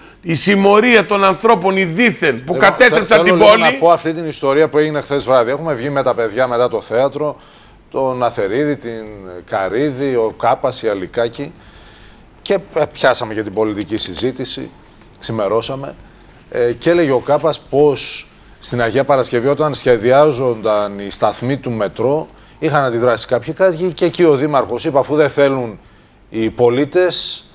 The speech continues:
Speaker 2: ε, δεν θα γίνει σταθμός». Τώρα λοιπόν που έχει απλωθεί αρκετά το δίκτυο του μετρό, γε-, ζητούν ξανά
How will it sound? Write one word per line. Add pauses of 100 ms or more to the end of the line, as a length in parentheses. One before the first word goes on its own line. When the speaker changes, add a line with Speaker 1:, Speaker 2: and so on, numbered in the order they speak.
(440)
Speaker 2:
ε,
δεν
θα
γίνει
σταθμός». (340)
Τώρα
λοιπόν
που
έχει
απλωθεί
αρκετά
το
δίκτυο
του
μετρό,
γε-, (100)
ζητούν
ξανά